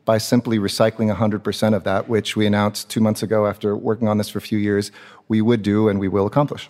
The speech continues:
But yeah, I mean, if, I, I think literally it was one of those moments where if I hadn't read that number, I don't think I would have made that decision,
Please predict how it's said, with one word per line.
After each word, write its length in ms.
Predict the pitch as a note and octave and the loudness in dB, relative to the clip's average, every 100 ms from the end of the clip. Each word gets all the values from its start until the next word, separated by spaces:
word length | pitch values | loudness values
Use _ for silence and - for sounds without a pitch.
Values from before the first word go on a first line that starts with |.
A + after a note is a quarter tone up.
| _ | _
But 200 | D#3+ D#3 | 0 2
yeah, 160 | G3 F#3+ | 2 2
I 80 | D#3+ | 2
mean, 180 | D3+ D3+ | -2 -2
if, 180 | D#3+ - | -6 -2
I, 120 | D#3 E3 | 0 0
I 80 | D3+ | 2
think 320 | F#3 F3 - | 0 -2 -4
literally 300 | D#3+ F#3 F3 | 0 2 2
it 40 | C#3+ | 2
was 100 | D#3+ | 0
one 80 | |
of 40 | E3 | 0
those 180 | D#3+ B2+ | 0 2
moments 380 | C#3 C#3+ A#2+ | 2 2 -2
where 340 | A#2 A#2 A2+ A#2+ - | -2 0 0 -2 -2
if 100 | C3 | 2
I 60 | |
hadn't 300 | C#3 C3+ B2 | 2 2 0
read 220 | B2 C3 | 0 0
that 200 | B2+ B2+ | 0 -2
number, 420 | A2+ A2+ E3 A3 G#3+ _ _ _ _ - | -2 -2 -2 -4 -10 _ _ _ _ 2
I 60 | |
don't 120 | C3+ C3 | 2 2
think 120 | C3+ | 2
I 40 | |
would 160 | A#2+ A#2 | 2 2
have 60 | |
made 200 | A2+ A#2 | 2 2
that 200 | B2 B2 | 2 0
decision, 600 | A2+ - A2+ B2+ G3 G#3+ | -4 -6 -6 -4 -4 -6